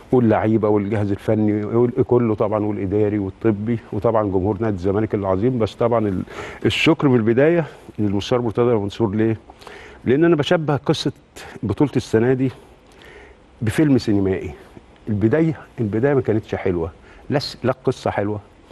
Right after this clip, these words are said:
ولا السيناريو حلو، ولا الاخراج حلو. فاعتقد اما المستشار مرتضى بعد عودته هو اللي عمل finish كويس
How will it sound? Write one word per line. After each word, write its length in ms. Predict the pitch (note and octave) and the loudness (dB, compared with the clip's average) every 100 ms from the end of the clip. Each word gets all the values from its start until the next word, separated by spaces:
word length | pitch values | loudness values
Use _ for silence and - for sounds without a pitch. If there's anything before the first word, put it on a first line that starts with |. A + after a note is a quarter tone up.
| - - | -20 -4
ولا 140 | A2 A#2+ | -2 -2
السيناريو 480 | - A2 G#2+ G2+ F2 | -2 -2 0 0 -2
حلو، 220 | G2+ F#2+ - - G2 | -2 -4 -10 -6 0
ولا 220 | A#2 A2 | 2 2
الاخراج 380 | F#2+ - G#2+ - | 0 -2 -4 -2
حلو. 280 | G#2 G2 G2 - - - - - | -4 -4 -6 -14 -20 -20 -20 -4
فاعتقد 440 | G2+ G#2 D3 D3+ C#3+ | 0 0 0 -2 -2
اما 180 | A#2 | -4
المستشار 280 | G#2 F#2+ B2+ | -4 -4 -2
مرتضى 360 | B2+ G#2+ A#2+ A2+ - - - | -2 0 0 0 -6 -20 -4
بعد 220 | G#2+ G#2+ | 0 2
عودته 520 | G#2 F#2+ F#2+ A2+ A#2 A2+ - - - C#3 | 2 2 0 -2 -4 -6 -12 -20 -8 -2
هو 160 | D#3 | 0
اللي 140 | C3+ A2 | 2 2
عمل 300 | B2+ C3+ C3 - - - | 0 0 -2 -6 -20 -4
finish 380 | C#3+ C#3+ B2+ | 2 2 2
كويس 640 | - A2+ A#2+ B2+ - - | 0 2 2 2 -2 -18